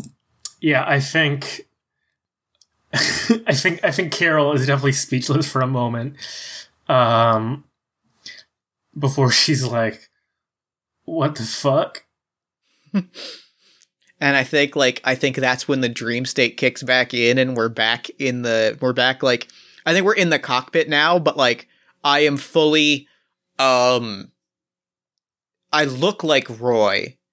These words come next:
Speaker 1: Mm-hmm.
Speaker 2: I've clearly taken, like, I am, I am,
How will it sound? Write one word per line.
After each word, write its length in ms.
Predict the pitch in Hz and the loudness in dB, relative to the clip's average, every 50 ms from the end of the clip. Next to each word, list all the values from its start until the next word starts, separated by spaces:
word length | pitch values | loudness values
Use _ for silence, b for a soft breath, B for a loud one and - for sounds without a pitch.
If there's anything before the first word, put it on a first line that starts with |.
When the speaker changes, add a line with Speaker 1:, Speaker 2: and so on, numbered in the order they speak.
| _ _ _ _ _ _ _ - | _ _ _ _ _ _ _ -2
Speaker 1:
Mm-hmm. 280 | 165 151 143 135 135 | 0 2 4 4 4
Speaker 2:
I've 160 | 143 135 120 131 | 4 2 0 -2
clearly 420 | - - 165 170 165 156 165 147 | -4 -2 0 0 0 0 0 -2
taken, 420 | - - 165 156 147 - 147 143 - | -2 -2 -2 -2 0 -2 -2 -2 -2
like, 180 | 147 143 139 - - | -2 -2 -2 0 0
I 100 | 143 151 | 2 2
am, 160 | 151 147 143 | 2 2 0
I 120 | - 151 156 | 2 2 2
am, 180 | 151 147 143 | 2 0 0